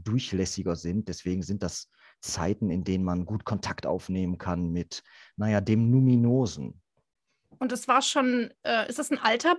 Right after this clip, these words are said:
Speaker 2: Brauch oder ist das etwas Neuzeitliches, was jetzt so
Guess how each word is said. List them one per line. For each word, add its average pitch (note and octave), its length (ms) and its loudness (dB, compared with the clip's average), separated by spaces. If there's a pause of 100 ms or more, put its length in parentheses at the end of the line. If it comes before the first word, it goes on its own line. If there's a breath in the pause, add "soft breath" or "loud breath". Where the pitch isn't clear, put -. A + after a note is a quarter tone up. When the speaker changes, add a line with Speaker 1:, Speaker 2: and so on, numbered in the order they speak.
Speaker 2:
Brauch D4 360 4
oder D4 140 4
ist B3+ 120 0
das C#4 100 2
etwas B3 320 -2
Neuzeitliches, A3 800 0
was G#3 160 -8
jetzt A3+ 180 -6
so A#3+ 260 4